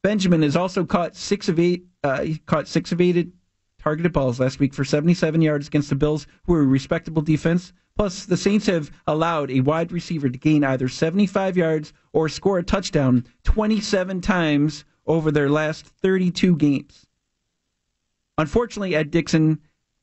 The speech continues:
as the number one tight end in place of Greg Olsen, he doesn't warrant a grade at all, along with Damiere Byrd, uh, Russell Shepard, and Fozzie Whitaker.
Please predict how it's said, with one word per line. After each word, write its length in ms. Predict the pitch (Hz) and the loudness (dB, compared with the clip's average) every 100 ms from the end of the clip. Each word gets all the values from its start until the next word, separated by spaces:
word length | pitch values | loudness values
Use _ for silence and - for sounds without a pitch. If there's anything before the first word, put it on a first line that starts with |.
| - | -4
as 280 | 139 147 135 | -2 -2 0
the 80 | |
number 240 | 151 165 170 | 0 2 2
one 180 | 160 147 | 0 0
tight 240 | 160 147 | 0 0
end 260 | 151 151 147 | 0 0 2
in 140 | 139 | 0
place 300 | 135 160 - | 0 -2 0
of 100 | 135 | -2
Greg 240 | 147 143 | 0 0
Olsen, 280 | 139 135 135 | 0 0 0
he 180 | 123 165 | 0 2
doesn't 320 | 151 143 135 | 2 2 2
warrant 220 | 139 143 | 2 0
a 40 | 123 | 0
grade 220 | 127 123 | 2 2
at 60 | 120 | 2
all, 280 | 123 123 - _ | 0 -4 -10 _
along 240 | 139 143 | -2 0
with 140 | 131 127 | 0 2
Damiere 260 | 135 147 | 2 2
Byrd, 440 | 147 139 131 135 - _ _ - | 2 0 2 0 -4 _ _ -6
uh, 200 | 131 127 | -2 -2
Russell 240 | 139 151 139 | -2 -2 -4
Shepard, 400 | - 135 139 135 | -2 0 0 0
and 240 | 143 135 | 0 0
Fozzie 280 | 135 123 120 | 0 -2 0
Whitaker. 320 | 113 98 - | -2 -2 -12